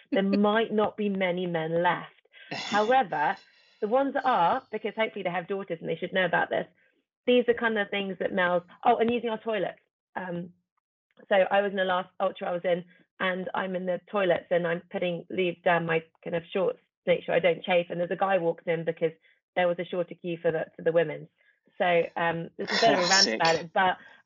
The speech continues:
Speaker 1: um,
Speaker 2: <laughs>
Speaker 1: and I just didn't know, no, I did not know what to do. I mean, I've got my, I'm, I'm not in a cubicle 'cause there's just, I'm, I'm in a safe space.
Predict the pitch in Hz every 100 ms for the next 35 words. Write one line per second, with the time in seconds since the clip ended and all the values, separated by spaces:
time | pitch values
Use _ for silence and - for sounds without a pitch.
0 | - 208 202 - 226 233 233 262 - 269
1 | 240 240 226 233 - 220 208 208 185 175
2 | 160 151 - 156 247 262 143 _ _ _
3 | - 190 185 185 196 - 185 190 - -
4 | 214 214 226 247 - 233 - 320 214 175
5 | 165 190 202 196 - 277 - - 233 226
6 | - 226 220 - 220 180 - -